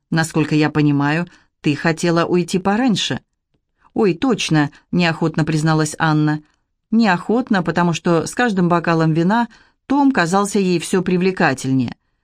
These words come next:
За последние полчаса она ни разу не подумала о Шоне.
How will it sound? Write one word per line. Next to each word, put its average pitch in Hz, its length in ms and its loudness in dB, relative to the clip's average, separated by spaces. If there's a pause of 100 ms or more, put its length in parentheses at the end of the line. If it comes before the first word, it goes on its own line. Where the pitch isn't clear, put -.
(100)
За 175 160 0
последние 180 480 0
полчаса 180 600 -2 (280)
она 185 280 2
ни 180 120 2
разу 226 320 0
не 220 120 4
подумала 185 540 0
о 180 40 -2
Шоне. 135 460 -2